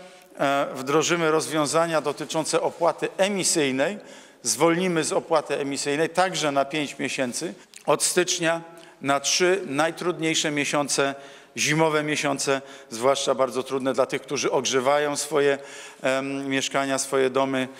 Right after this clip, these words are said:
gazem. E, wprowadzamy obniżkę podatku vat z, na gaz ziemny z poziomu, em, dwadzieścia trzy procent na poziom osiem procent. Znosimy całkowicie akcyzę na energię elektryczną.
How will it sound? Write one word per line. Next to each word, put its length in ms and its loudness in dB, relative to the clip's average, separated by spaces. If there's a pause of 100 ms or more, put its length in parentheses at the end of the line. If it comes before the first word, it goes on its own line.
(160)
gazem. 540 0 (460)
E, 200 2
wprowadzamy 840 2 (380)
obniżkę 680 2 (180)
podatku 460 2
vat 420 0 (280)
z, 440 2 (220)
na 320 0
gaz 260 0
ziemny 400 0
z 100 -2
poziomu, 540 0 (460)
em, 520 -2 (220)
dwadzieścia 440 0
trzy 140 -4
procent 340 -4
na 100 0
poziom 360 -4
osiem 300 2
procent. 500 -4 (100)
Znosimy 460 -2
całkowicie 540 0
akcyzę 420 -2
na 280 0
energię 640 0
elektryczną. 720 0